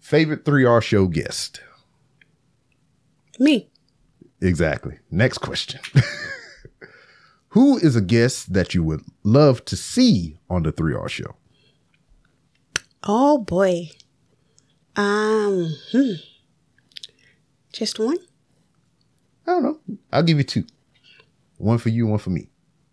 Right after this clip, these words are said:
Speaker 2: Okay. I would love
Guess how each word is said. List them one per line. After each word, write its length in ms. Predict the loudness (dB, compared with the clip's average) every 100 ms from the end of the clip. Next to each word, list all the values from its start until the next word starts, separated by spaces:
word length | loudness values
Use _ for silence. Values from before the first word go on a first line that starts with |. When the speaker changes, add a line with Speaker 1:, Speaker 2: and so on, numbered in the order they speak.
| _ _ _ _ _ -12
Speaker 2:
Okay. 500 | -12 -6 -4 -4 -8 _ _ _ _ _ _ _ _ _ _ _ _ _ _ _ _ _ _ 0
I 400 | 4 6 6 6
would 340 | 4 4 2 0
love 960 | -4 0 4 6 8 8 6 4 -2